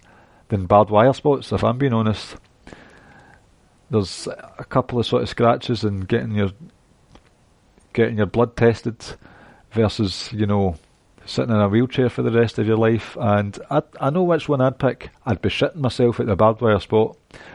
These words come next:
but I would probably pick that one. So all in all, another sensational night for take,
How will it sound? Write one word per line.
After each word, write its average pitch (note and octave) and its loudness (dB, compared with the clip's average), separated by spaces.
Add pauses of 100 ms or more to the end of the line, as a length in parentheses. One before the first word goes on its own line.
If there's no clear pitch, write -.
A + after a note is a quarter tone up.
(160)
but - 0 (100)
I G2+ -2
would F#2+ -4
probably A2 0
pick - -2
that G2+ 0
one. G2 -6 (1600)
So C#3+ -6
all D3+ 6
in C3+ 4
all, A#2 4 (560)
another A#2+ 4
sensational G#2+ -2
night G#2 0
for - -4
take, B2 0